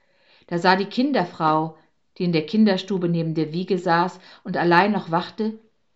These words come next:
wie die Türe aufging und die Magd hereintrat. Sie nahm das Kind aus der Wiege, legte es in ihren Arm und gab ihm zu trinken. Dann schüttelte sie ihm sein Kisschen, legte es wieder hinein und deckte es mit dem Deckbettchen zu.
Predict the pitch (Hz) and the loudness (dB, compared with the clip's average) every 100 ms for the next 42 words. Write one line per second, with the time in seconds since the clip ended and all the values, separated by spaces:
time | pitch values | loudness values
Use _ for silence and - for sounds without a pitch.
0 | _ - 185 190 - 302 311 170 120 151 | _ -10 -10 -10 -4 -2 0 -2 -4 -6
1 | - 175 190 214 - _ 170 - 185 170 | -6 -4 -4 -6 -12 _ -8 -6 -4 0
2 | 151 151 - 180 170 160 139 135 127 139 | 0 0 -4 -6 -4 -6 -8 -14 -16 -16
3 | - _ _ _ _ _ _ _ _ _ | -20 _ _ _ _ _ _ _ _ _
4 | 170 160 160 156 - 196 214 160 - 165 | -2 0 0 -4 -4 0 0 -2 -4 -4
5 | 156 170 175 214 233 _ _ _ _ _ | -4 -6 -4 -8 -10 _ _ _ _ _
6 | 175 190 220 247 226 190 180 180 - 156 | 4 4 4 -2 -4 -4 -4 -4 0 0
7 | 202 240 226 214 - 151 147 160 - - | 2 0 0 -2 -4 -4 -4 -10 -12 -12
8 | - 143 - 151 127 _ _ _ _ _ | -10 -10 -10 -16 -20 _ _ _ _ _
9 | _ _ _ _ _ _ 185 170 - 262 | _ _ _ _ _ _ -4 -4 -4 -6
10 | 285 226 214 202 202 185 151 - 240 - | -4 -6 -8 -6 -4 -4 -6 -8 -10 -8
11 | - 262 302 _ _ _ _ - 180 233 | -6 -4 -6 _ _ _ _ 0 2 2
12 | - 240 226 220 175 - 185 170 170 165 | 0 0 0 0 -8 -6 -4 -2 -2 -2
13 | 151 202 285 233 - 170 175 - 135 - | 0 0 -2 -4 -4 -4 -4 -8 -10 -8
14 | 196 170 170 165 - 170 - 160 165 - | -8 -4 -4 -4 -4 -8 -8 -8 -8 -10
15 | 190 - - 135 | -10 -10 -12 -12